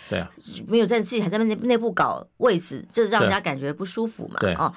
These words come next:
Speaker 1: 对。
Speaker 2: 那现在傅昆萁
Speaker 1: 还好落幕得快啊。
Speaker 2: 是，是，是，也，也是有大格局。像，
Speaker 1: 嗯。
Speaker 2: 当然他们后部，
Speaker 1: 嗯。
Speaker 2: 后面怎么协调，有他们自己的故事的。但傅昆萁他现在说要去争取，呃，所谓的党团总召，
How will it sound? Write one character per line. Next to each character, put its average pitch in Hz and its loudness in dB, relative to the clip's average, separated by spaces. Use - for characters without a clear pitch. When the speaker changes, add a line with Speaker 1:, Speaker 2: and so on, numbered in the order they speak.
Speaker 1:
对。 185 0
Speaker 2:
那 247 4
现 254 0
在 254 0
傅 240 4
昆 - -
萁 - 0
Speaker 1:
还 - 4
好 - 2
落 120 4
幕 104 2
得 85 2
快 90 0
啊。 73 -6
Speaker 2:
是， 285 0
是， 208 -4
是， 180 -4
也， 151 -2
也 165 0
是 226 -2
有 143 0
大 180 2
格 143 -6
局。 - -10
像， 175 4
Speaker 1:
嗯。 175 0
Speaker 2:
当 196 2
然 - -12
他 202 -2
们 185 0
后 196 0
部， 175 -4
Speaker 1:
嗯。 - -14
Speaker 2:
后 202 -4
面 190 0
怎 156 -2
么 151 -2
协 151 -2
调， 139 -2
有 147 -4
他 175 2
们 165 -2
自 175 -4
己 151 0
的 131 -2
故 135 -8
事 120 -8
的。 - -12
但 202 -2
傅 285 -4
昆 226 0
萁 135 -8
他 180 0
现 180 -4
在 165 -2
说 165 -6
要 160 0
去 160 -2
争 165 -2
取， 107 -10
呃， - -8
所 - -8
谓 156 -2
的 - -10
党 120 -4
团 131 -6
总 - -10
召， - -2